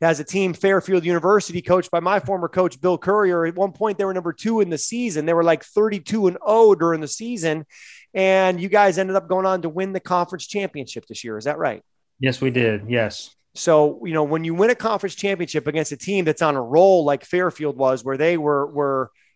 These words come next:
Speaker 1: I mean, un-, like, thirty-five and oh, I think they might have ran it to. I mean, they've knocked off Arizona State in a regional game down at, at University of Texas, you know, so a good program, and you guys were able to win that conference championship. Talk about the importance of culture from your perspective as a head coach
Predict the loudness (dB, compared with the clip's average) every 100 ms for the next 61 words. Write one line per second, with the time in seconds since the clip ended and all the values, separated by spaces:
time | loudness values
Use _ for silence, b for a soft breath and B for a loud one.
0 | -10 -6 -2 0 0 0 -4 0 2 2
1 | 0 2 2 2 0 0 -4 -8 -4 -4
2 | -2 -2 -2 -4 -8 -4 -2 0 0 0
3 | 4 2 2 0 0 0 -6 -4 -2 -2
4 | -2 -6 -6 -6 -4 -4 -2 -4 -2 -2
5 | -2 -2 -4 -4 -4 -4 -4 -6 -2 -2
6 | -2 -6 -14 -18 B B -6 -4 -2 -2
7 | 2 2 4 4 4 2 -2 -4 0 0
8 | 0 -2 -4 -6 -4 -4 -2 -2 -2 -8
9 | -8 -8 -6 -10 -6 -8 -8 B B B
10 | -4 -2 2 4 2 2 -6 -2 -2 -2
11 | -6 -8 -8 -4 -2 0 -2 -2 -2 -4
12 | b b -12 -2 0 0 -2 -2 -4 -2
13 | -6 -6 -2 -2 -2 -2 -2 0 2 2
14 | 0